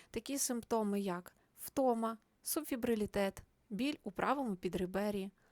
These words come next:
жовтяниця. В Україні є вакцина для дорослих та дітей Хаврекс сімсот двадцять або Хаврекс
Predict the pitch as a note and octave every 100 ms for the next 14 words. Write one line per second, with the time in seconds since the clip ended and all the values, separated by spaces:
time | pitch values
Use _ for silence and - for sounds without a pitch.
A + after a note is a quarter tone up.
0 | - B3+ C#4+ - F#3 F#3 F#3 - A3 _
1 | _ _ _ _ _ _ _ _ _ _
2 | _ - - - - - - A3 A#3 A#3+
3 | B3 D4+ E4+ A3+ - - - G3+ B3 A#3+
4 | A3+ - B3 A3 G3 G#3+ A3 G3 G3 B3+
5 | D4+ - F#3+ - - - B3 A#3+ C4+ -
6 | F#3 G3 - _ _ - - - A3+ C4+
7 | C4 - - - - A3 - A3 F#3+ F#3
8 | F#3+ A#3+ - B3+ - G3 F3 F#3 - G3+
9 | A#3+ C4+ - -